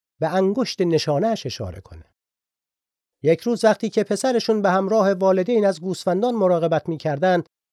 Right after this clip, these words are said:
با کولاک سختی مواجه شدند. پسر بچه از خانواده‌اش دور افتاد و دو روز بعد او رو یخ زده در بین برف‌ها پیدا کردند. دست چپش انگشت اشاره دست راستش رو محکم گرفته بود.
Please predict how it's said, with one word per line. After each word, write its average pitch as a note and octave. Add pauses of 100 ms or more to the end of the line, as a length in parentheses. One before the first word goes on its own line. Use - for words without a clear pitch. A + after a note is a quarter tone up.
با D3+
کولاک F#3
سختی F3
مواجه G#2
شدند. F2+ (680)
پسر D#3+
بچه E3
از F3+
خانواده‌اش E3
دور G#3
افتاد D#3 (240)
و D3+
دو D3+
روز F#3
بعد E3
او E3+
رو D#3
یخ C#3
زده E3
در D#3+
بین D3
برف‌ها C3+
پیدا A2+
کردند. - (440)
دست C#3
چپش F#3+ (240)
انگشت F3
اشاره F#3 (200)
دست F#3
راستش F#3
رو E3+
محکم D#3+
گرفته D3
بود. E2+